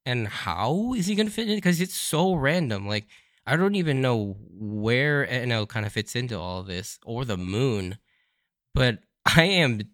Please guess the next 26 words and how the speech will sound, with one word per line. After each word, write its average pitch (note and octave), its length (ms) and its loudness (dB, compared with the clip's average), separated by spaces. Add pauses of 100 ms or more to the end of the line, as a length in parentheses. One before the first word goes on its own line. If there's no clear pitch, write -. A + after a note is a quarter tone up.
dying B2 480 4
to A#2+ 140 -2
learn G#2+ 440 -2 (340)
how A#2+ 200 0
Oda G#2+ 340 0
will G2+ 140 -2
manage G2 440 -4
to G2+ 120 -8
reincorporate G2+ 680 -4
these G#2 220 -4
elements G2 360 -6
back F#2 300 -4
into F#2+ 160 -6
the - 60 -12
story E2+ 300 -6
because A2 540 -4
it's - 260 -4
so E3 380 -2
weird. B2+ 840 0 (540)
I E3 120 4
mean, F#3+ 200 2
this E3+ 200 -2
one's G3+ 200 -2
probably D#3 520 -2
the A#2+ 260 -2
most B2+ 300 -2